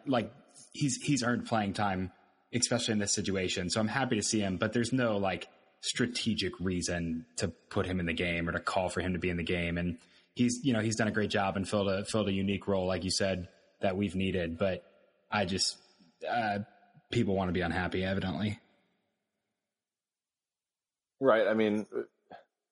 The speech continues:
Speaker 2: like, it's not gonna be another Bram Kohlhausen situation
Speaker 1: Du-, uh, dude, little
Speaker 2: where
Speaker 1: secret.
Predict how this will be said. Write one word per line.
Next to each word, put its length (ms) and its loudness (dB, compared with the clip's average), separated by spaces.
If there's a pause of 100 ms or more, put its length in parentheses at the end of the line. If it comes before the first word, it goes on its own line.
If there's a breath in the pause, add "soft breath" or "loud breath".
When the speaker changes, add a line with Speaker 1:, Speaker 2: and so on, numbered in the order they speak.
(560)
Speaker 2:
like, 160 2
it's 340 2
not 220 4
gonna 140 4
be 160 2
another 240 4
Bram 260 4
Kohlhausen 520 2
situation 640 0 (140)
Speaker 1:
Du-, 240 0
uh, 140 2
dude, 280 0
little 200 4
Speaker 2:
where 140 6
Speaker 1:
secret. 420 2